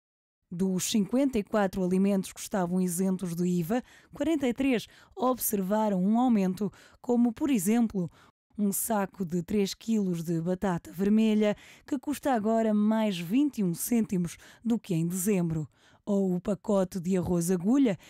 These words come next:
que custa mais nove cêntimos, ou até um quilo de cebola, que custa agora mais vinte e quatro cêntimos. De modo geral, o preço da carne e do peixe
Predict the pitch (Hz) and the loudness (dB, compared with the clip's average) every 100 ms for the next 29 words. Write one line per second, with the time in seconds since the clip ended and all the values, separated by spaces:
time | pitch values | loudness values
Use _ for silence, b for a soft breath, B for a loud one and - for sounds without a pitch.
0 | B - 247 277 - 247 254 233 208 220 | B -12 -6 -4 -2 2 2 2 0 2
1 | 285 330 - - 277 262 269 262 - B | 2 0 -4 -2 0 2 2 0 -2 B
2 | B - 302 311 - 254 247 - 262 247 | B -6 -2 -2 0 -2 -2 2 2 2
3 | - 285 269 196 202 - 202 202 190 185 | 0 0 2 0 -2 -2 0 2 2 0
4 | B B - 226 262 302 285 220 185 185 | B B -10 -6 -4 -2 0 2 2 0
5 | 175 b b 247 262 247 226 185 208 262 | -2 b b 2 4 4 0 0 2 2
6 | 254 285 - 160 151 196 - 254 208 196 | 2 -4 -2 -2 -2 -4 -2 0 0 0
7 | 180 156 143 - - _ _ _ _ _ | -2 -2 -6 -12 -20 _ _ _ _ _
8 | _ 196 190 220 175 160 160 175 202 208 | _ -6 0 2 2 -2 -4 -2 2 4
9 | 208 208 b b b 214 254 254 - 220 | 2 0 b b b -6 -2 -2 0 -2
10 | 214 220 226 226 196 165 180 - 208 202 | -2 0 0 2 0 -2 -4 0 2 2
11 | - | -2